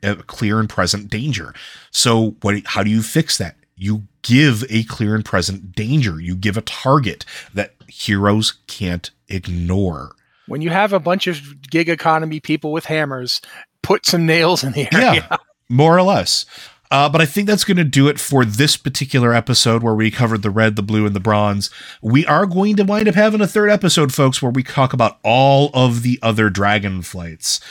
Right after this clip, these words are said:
Speaker 1: Uh, little reminder here, uh, if you do have questions for us, particularly that you want us to cover about any of the Dragonflights, send them in to us.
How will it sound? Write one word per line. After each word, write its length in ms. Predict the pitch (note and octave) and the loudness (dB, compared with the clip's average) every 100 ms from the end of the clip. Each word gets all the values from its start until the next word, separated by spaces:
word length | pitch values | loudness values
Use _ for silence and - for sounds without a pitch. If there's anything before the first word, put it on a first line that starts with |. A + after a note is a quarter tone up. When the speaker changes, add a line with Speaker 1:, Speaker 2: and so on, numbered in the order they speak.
| - - - - | -14 -14 -14 -4
Speaker 1:
Uh, 320 | A2 G#2+ A2 - | 2 4 2 0
little 400 | B2+ A#2+ A#2+ B2+ | -6 0 2 4
reminder 460 | A#2+ A#2+ B2+ A#2 | 4 4 4 4
here, 440 | A2 A#2+ A2+ G#2+ - - | 0 2 2 0 -2 0
uh, 380 | G#2 G2+ G2+ G#2 | 2 2 0 -2
if 180 | B2 A#2+ | -4 -2
you 140 | A#2+ A2 | -2 0
do 160 | B2+ | 0
have 280 | A#2+ B2 G#2+ | 2 0 -2
questions 540 | - A2+ - A#2 G#2+ | -4 -2 -2 -2 -2
for 280 | - A#2+ A2+ | -2 -2 0
us, 160 | G#2+ - | 0 -2
particularly 1080 | - - A2 - - - E3+ E3 D#3 D3 | -4 -8 -8 -12 -4 -2 0 0 2 2
that 120 | C#3 C3+ | 2 0
you 100 | B2+ | 0
want 140 | B2+ | 0
us 100 | B2+ | -2
to 80 | - | -4
cover 280 | - C#3+ B2+ | -4 -4 -4
about 440 | G#2 A#2 C3 C3+ _ - | 0 0 0 -2 _ -4
any 240 | C3+ D#3+ | 0 2
of 120 | B2+ | 0
the 60 | A2 | 0
Dragonflights, 760 | G#2 G2 F#2+ F2+ F#2+ F2 E2 - - - - - | -2 0 -2 -6 -4 -4 -4 -8 -12 -16 -14 -2
send 340 | - - E3+ | 0 2 2
them 140 | G#3+ F#3 | 2 4
in 140 | D#3 | 2
to 180 | - F2+ | 0 -6
us. 220 | - - | -8 -6